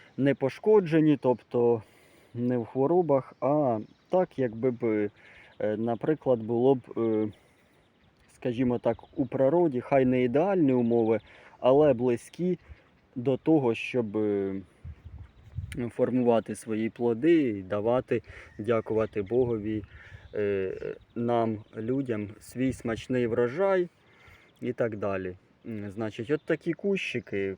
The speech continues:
Кого буде цікавити вік його, ми зможемо подискусувати з вами на цю тем-, тематику в коментарі.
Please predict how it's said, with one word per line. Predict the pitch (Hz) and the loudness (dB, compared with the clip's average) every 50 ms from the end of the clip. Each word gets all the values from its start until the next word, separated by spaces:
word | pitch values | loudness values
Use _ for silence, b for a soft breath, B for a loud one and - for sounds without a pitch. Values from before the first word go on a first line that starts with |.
| - _ | -10 _
Кого | - 147 151 185 165 | -4 -2 -2 0 0
буде | 156 165 156 156 151 | 0 0 2 0 0
цікавити | - - 151 - - 147 147 139 135 131 - 143 139 | 0 -2 -4 -2 0 0 0 0 0 0 0 0 0
вік | 127 143 175 165 - - - | 0 0 -4 -6 -8 -8 -6
його, | 113 107 104 107 107 104 104 104 | -6 -4 -2 -2 -2 0 0 0
ми | 123 143 143 | 0 0 0
зможемо | 120 127 131 139 135 110 117 113 113 113 107 | 0 2 2 2 2 2 0 -2 -2 -4 -4
подискусувати | - 135 139 127 123 120 - - 120 117 123 - - - - 123 - - 123 113 117 120 123 - - 120 | 0 0 2 2 0 -2 -8 -10 -6 -6 -6 -6 -6 -8 -8 -8 -6 -6 -4 -2 0 0 0 0 -4 -6
з | 104 107 | -4 -2
вами | 117 117 117 113 113 | -2 -2 0 0 -2
на | 113 110 110 | -2 -4 -6
цю | - - 113 | -6 -10 -10
тем-, | - - 107 104 - - _ | -8 -8 -8 -8 -10 -8 _
тематику | 123 120 117 113 110 107 - 107 - - - 101 B B B B B B B B B | -6 -4 -2 -2 -4 -4 -6 -10 -10 -8 -12 -12 B B B B B B B B B
в | - 117 110 | -8 -8 -8
коментарі. | - - 131 120 120 120 113 107 - 113 113 117 139 147 151 | -2 0 0 2 2 0 0 -2 -2 -2 0 2 2 0 0